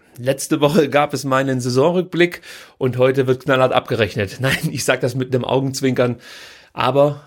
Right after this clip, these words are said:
heute möchte ich die Spieler so ein bisschen benoten. Das Benoten an sich fiel mir nicht allzu schwer, kann ich schon mal sagen, aber die Begründung zu den einzelnen Noten, das fiel mir dann schon etwas schwerer und steigert nochmal meine Hochachtung vor dem ein oder anderen Lehrer,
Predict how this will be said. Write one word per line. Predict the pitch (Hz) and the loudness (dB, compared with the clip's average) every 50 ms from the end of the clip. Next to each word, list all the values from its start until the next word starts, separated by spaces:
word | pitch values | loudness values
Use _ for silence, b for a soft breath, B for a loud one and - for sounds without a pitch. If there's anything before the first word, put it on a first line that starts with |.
| - - | -10 -6
heute | 107 107 104 107 101 | -6 -4 -2 -4 -4
möchte | 101 98 92 - | -4 -6 -8 -10
ich | 107 - | -12 -12
die | - 104 | -10 -10
Spieler | - - 120 110 104 95 | -8 -4 -4 -2 -2 -2
so | - - | -4 -6
ein | 95 | -8
bisschen | 104 98 - 110 101 | -8 -8 -8 -8 -6
benoten. | 101 110 104 95 92 87 - - 95 87 | -6 -6 -6 -6 -6 -8 -10 -10 -8 -4
Das | 110 110 - - | -4 -4 -2 0
Benoten | - 139 147 156 185 190 - 165 | 0 2 4 4 2 2 2 2
an | 143 151 143 | 2 2 2
sich | 147 208 208 - - | 0 -2 -4 -6 -4
fiel | - 180 185 180 | -2 0 2 2
mir | 175 175 | 2 2
nicht | 170 165 - 101 | 2 0 0 -2
allzu | 131 - - 226 | -2 -2 -2 -2
schwer, | - - 220 226 320 339 - _ - | -2 0 0 0 0 -2 -8 _ -4
kann | - - 160 | -2 -2 0
ich | 151 | -2
schon | - 156 | -2 0
mal | 151 147 | 0 0
sagen, | - 147 143 175 190 190 | 0 0 -2 -2 -4 -4
aber | - - 139 147 143 | -4 -2 0 0 0
die | 139 135 147 | 0 -2 -2
Begründung | 139 131 131 131 - 160 254 349 349 254 120 107 104 104 | -2 -2 -4 -2 0 0 2 2 4 2 2 0 -2 -6
zu | - 139 | -8 -6
den | 123 123 120 | -6 -4 -4
einzelnen | - 85 120 120 120 135 123 123 120 123 | -2 -4 -4 -4 -4 -4 -4 -2 -2 0
Noten, | 127 127 139 - 165 170 175 175 B B B B B B B B | 0 0 0 2 0 -2 -2 -2 B B B B B B B B
das | 160 190 185 - | 0 0 0 -4
fiel | - - 196 202 196 | -6 -4 -2 0 2
mir | 202 190 | 4 4
dann | 175 175 170 | 4 4 2
schon | 170 - 180 175 165 | 0 -2 -4 -2 -4
etwas | 170 170 - 151 139 | -4 -4 -2 -2 -2
schwerer | - - 135 139 151 170 170 190 202 202 202 B B B B B B | -2 0 2 2 2 2 2 2 2 0 0 B B B B B B
und | B - 156 156 156 151 156 151 147 - - - - | B 6 6 6 6 6 2 -2 -2 -6 -8 -8 -10
steigert | - - - 117 151 175 185 170 143 - | -8 -4 -2 -2 0 2 0 0 0 -2
nochmal | 151 139 147 147 143 | -4 -4 -2 -2 -2
meine | 139 135 135 131 123 113 110 | 0 0 0 -2 -2 0 2
Hochachtung | 147 175 - - - - 139 - - - 165 151 143 135 | 2 2 2 2 -2 -4 -6 -6 -4 -2 -2 -2 -2 -2
vor | 135 - 139 131 | -4 -2 0 2
dem | 131 131 135 | 2 2 2
ein | - 120 143 156 | 0 -2 -2 -2
oder | 156 139 127 - | 0 0 0 0
anderen | 127 139 139 131 123 123 120 | 0 -2 0 0 0 0 0
Lehrer, | 110 113 127 139 143 147 147 147 147 | 0 2 2 2 4 4 2 2 0